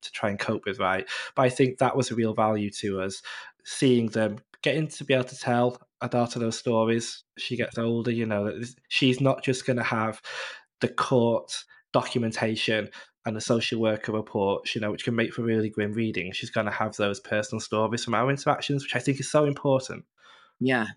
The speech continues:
Speaker 2: no, it, it really is. And I think that it's almost in a way as well that it's important for everyone involved,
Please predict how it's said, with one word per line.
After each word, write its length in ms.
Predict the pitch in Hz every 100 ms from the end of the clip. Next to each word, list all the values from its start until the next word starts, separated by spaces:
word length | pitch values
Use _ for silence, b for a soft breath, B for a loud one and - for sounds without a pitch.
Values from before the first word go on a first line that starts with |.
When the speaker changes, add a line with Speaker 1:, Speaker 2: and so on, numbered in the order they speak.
| _
Speaker 2:
no, 140 | 165 156
it, 220 | 139 120
it 140 | 131 131
really 320 | 180 190 185
is. 200 | 175 147
And 100 | 156
I 40 |
think 280 | 139 185 165
that 220 | 160 123 B B B B B B B _ _ _ -
it's 160 | -
almost 260 | 208 202 185
in 80 | 180
a 40 |
way 300 | 147 180 151
as 120 | 131 170
well 340 | 151 139 123
that 180 | 135 113
it's 420 | - - - - B B B -
important 380 | 160 - 185 160
for 100 | 156
everyone 480 | 170 156 165 147 143
involved, 720 | 143 135 139 135 202 226 -